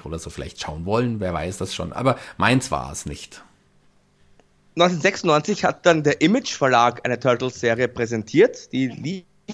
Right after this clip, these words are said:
Speaker 2: gar nicht mal so schlecht bis zweitausendeins. War auch schwarz-weiß, aber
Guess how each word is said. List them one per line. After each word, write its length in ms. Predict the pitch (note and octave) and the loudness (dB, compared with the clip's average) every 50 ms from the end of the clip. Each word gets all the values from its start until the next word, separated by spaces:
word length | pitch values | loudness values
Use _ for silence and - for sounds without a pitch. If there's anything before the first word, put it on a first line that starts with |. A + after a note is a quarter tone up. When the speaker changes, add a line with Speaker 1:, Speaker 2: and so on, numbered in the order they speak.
| - _ _ | -16 _ _
Speaker 2:
gar 180 | - C#3+ D3+ G3 | 2 2 4 4
nicht 140 | A3 A3 G#3 | 4 2 0
mal 320 | G3+ G3 G3 G3+ F#3+ - - | 0 0 0 -2 -2 -4 -8
so 480 | B2 B2+ C3 C3 B2+ C3 D#3 F3+ G3+ | -10 -12 -12 -8 -2 2 4 4 4
schlecht 520 | G3 - - E3+ F#3+ G#3+ A3 - - - - | 4 2 0 2 2 2 2 -2 -6 -8 -4
bis 260 | F3 F3 - - - | -4 -4 -4 -6 -6
zweitausendeins. 840 | - - D#3 C#3+ - C3+ C3+ C3 C3 A2 - D#3 G#3 C#4+ - - - - - - - _ _ _ _ _ _ _ _ _ _ _ _ - - - - - _ _ _ | -2 0 2 2 4 2 2 2 2 2 2 2 2 0 -2 -8 -16 -20 -20 -20 -20 _ _ _ _ _ _ _ _ _ _ _ _ -20 -20 -20 -20 -20 _ _ _
War 100 | C3+ - | 2 2
auch 140 | - D3 - | 2 2 2
schwarz-weiß, 720 | - D3 B2+ A#2+ - - A#2+ A#2 C3 F3+ A3 A3 - - - | 2 2 2 2 2 2 2 4 4 4 2 2 -2 -6 -4
aber 360 | - C#3+ D3 D#3 D3+ C3+ | -2 0 2 2 2 0